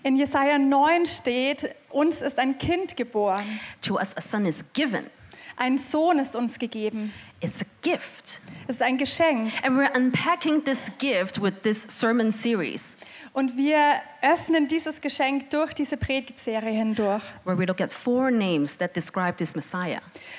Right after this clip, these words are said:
Speaker 1: Und wir schauen uns vier verschiedene Namen an, die den Messias beschreiben.
Speaker 2: He will be called Wonderful Counselor,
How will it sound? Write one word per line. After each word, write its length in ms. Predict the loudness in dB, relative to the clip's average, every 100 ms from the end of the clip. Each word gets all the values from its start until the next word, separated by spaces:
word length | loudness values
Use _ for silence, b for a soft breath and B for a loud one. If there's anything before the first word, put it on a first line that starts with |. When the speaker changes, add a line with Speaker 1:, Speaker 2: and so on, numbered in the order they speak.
| B
Speaker 1:
Und 200 | -2 2
wir 160 | 2 2
schauen 220 | 4 4
uns 220 | 2 0
vier 300 | -2 4 4
verschiedene 440 | 4 2 2 2 2
Namen 420 | 2 4 4 2
an, 260 | 2 2 2
die 160 | 2
den 240 | 2 0 2
Messias 560 | 0 0 2 4 2 -2
beschreiben. 640 | -4 -2 0 0 -2 -2
Speaker 2:
He 120 | 0
will 120 | 2 2
be 160 | 0
called 540 | -2 0 2 2 0 -2 -6
Wonderful 540 | -2 -2 -2 -2 -4
Counselor, 560 | -2 -4 -6 -8 -8